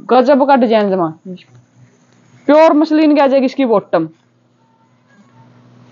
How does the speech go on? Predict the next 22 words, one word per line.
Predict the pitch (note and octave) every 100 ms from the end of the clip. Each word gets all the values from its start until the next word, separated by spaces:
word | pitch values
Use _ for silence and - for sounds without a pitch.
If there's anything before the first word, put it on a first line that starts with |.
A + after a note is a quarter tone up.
| C4
प्योर | C#4+ D#4
मसलिन | C#4+ C#4+ D4 C#4+
की |
आएगी | C#4+ C#4
इसकी | C4 D4
bottom | C4+ B3+ B3+
पे, | C#4+
जमा | C4+ C#4+
बड्डी | G#3 G#3+ G3+ C4
वाली | C4 C4+
है, | A#3 F#3+
जमा | A3+ C4
न्यू | C#4 C#4+
सुहान | - B3+ C#4 B3
वाला | A#3+
कपड़ा। | A3+ A3+ F#3 D3+ _ _ _ -
इसके | A#3 C4 A3 G3+ F#3
bottom | C4 C4 B3
पे | A#3
भी | G#3
work | G3+ G3
है, | D#3+ E3